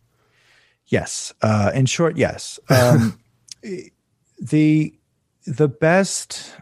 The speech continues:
Speaker 1: it's usually, the hardest part is usually when they are unclear what their own internal direction is
Speaker 2: Yeah.
Speaker 1: for their game. And usually that, uh, lack of clarity comes from some sort of internal politics within the studio.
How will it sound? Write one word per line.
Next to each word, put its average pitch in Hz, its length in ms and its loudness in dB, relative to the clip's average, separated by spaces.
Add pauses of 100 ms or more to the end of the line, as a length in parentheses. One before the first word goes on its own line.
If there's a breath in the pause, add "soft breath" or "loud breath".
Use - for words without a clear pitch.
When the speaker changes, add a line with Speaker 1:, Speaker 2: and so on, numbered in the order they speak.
(760)
Speaker 1:
it's - 240 -2
usually, 190 380 0
the 160 120 0
hardest 185 400 0
part 147 260 0
is 120 200 0
usually 120 260 0
when 107 360 0
they 123 480 0 (100)
are 139 480 0 (240)
unclear 139 760 -2
what 110 280 -4
their 123 420 0
own 127 320 -2
internal 127 420 0
direction 120 540 -2
is 151 360 -2 (200 loud breath)
Speaker 2:
Yeah. 143 100 -4
Speaker 1:
for 123 100 0
their 104 180 2
game. 110 360 0 (500 loud breath)
And 123 360 0
usually 147 300 0
that, 139 200 0
uh, - 140 -10
lack 127 300 0
of 120 120 -4
clarity 117 360 2
comes 113 340 -2
from 107 260 0
some 107 220 -2
sort 110 180 2
of 98 300 -2
internal 107 640 0 (100)
politics 123 680 0
within 104 300 0
the 98 100 -4
studio. 127 580 0